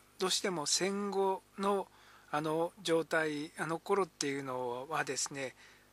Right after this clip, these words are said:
そうなるもんなんで、別にパクったとかではない、そういうことを言うつもりはないんですけれども、逆に言うと、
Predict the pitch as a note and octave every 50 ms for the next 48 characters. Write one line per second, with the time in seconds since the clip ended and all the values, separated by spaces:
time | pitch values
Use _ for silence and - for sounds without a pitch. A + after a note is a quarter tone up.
0 | _ - - - D3+ D#3+ D#3+ D3+ D3+ D#3+ F#3+ G#3+ A#3 G#3+ F3 D3 C3+ C3+ C#3 C#3
1 | D3 - _ _ _ - - E3 D#3 D3 C#3 C3 B2+ D3 C#3 C#3 C#3 - - D#3+
2 | D#3 - - - C#3+ - - - - - A#3 G3+ - F#3 - D3 C3 C3+ B2 B2
3 | C3 C#3 D#3 E3 D3+ C3+ - _ _ - - - - - - - - - - F3
4 | F3+ G3+ - F#3 D#3 D3 D#3 E3 D#3+ - - F3 E3+ E3 D#3 D3+ D3 C#3+ C#3+ D#3
5 | E3 E3 D3 C#3 C3 C#3 C3+ - - - C#3+ C#3 C#3 D3 C#3+ C#3 B2 - C#3 C#3
6 | - - - G#3 G#3 G#3+ G#3 G#3 G#3+ G#3+ G#3 F#3+ - - G#3 G3 E3+ C#3+